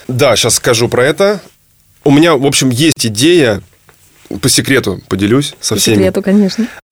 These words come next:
Speaker 1: Какие-то информационные решения по работе с большими данными вот в нашей сфере.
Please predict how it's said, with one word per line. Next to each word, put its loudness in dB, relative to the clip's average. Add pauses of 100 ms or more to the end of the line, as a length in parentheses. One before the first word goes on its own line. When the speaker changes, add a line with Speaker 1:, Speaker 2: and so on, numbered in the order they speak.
(160)
Speaker 1:
Какие-то 0
информационные 2
решения 2 (440)
по 4
работе 2
с -2
большими 0
данными 2
вот -2
в -2
нашей 2
сфере. -2